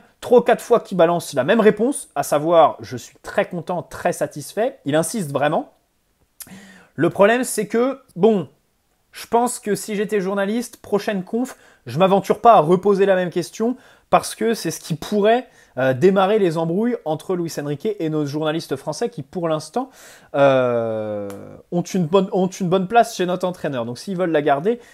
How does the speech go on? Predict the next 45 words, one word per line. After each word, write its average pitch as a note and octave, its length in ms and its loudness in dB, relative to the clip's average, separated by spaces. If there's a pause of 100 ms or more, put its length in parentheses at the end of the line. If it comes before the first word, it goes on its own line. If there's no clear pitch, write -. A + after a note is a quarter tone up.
qu'ils - 140 -8
fassent G3+ 180 0
attention F#3 380 -4
à F#3+ 80 0
eux A#3 80 2
et D3 60 -2
qu'ils C#3 200 -2
arrêtent F3 220 2
de D#3 80 -2
forcer - 320 -6
avec D3 240 -2
cette - 200 -10
question. E3 300 -8
C'est F3+ 160 -6
bon, F#3+ 100 -6
maintenant, A#2 420 -10
euh, G2 140 -16
passons D3 320 -8
à B2+ 40 0
autre C3+ 140 -4
chose. A#3+ 260 -2
Parlons C#3+ 420 -4
d'animation, B2+ 800 -4 (360)
euh, A#2 140 -4
de A#2+ 100 -8
choix E3 380 0
de A#2+ 160 -6
structure, G3+ 760 -4
de B2 400 -4
joueurs. D#3 640 -2
Et, F#3 260 2
euh, F#2 120 -6 (280)
cette - 220 -14
question B2+ 260 -10
reviendra C3+ 480 0 (240)
le C3+ 140 0
premier C#3 340 -2
janvier C#3+ 300 -6
quand C#3+ 100 -8
le B2+ 60 -8
mercato - 600 -8
ouvrira. G3+ 640 0
Bref, D#3 440 2 (400)
donc D#3+ 80 0
voilà. G3+ 400 6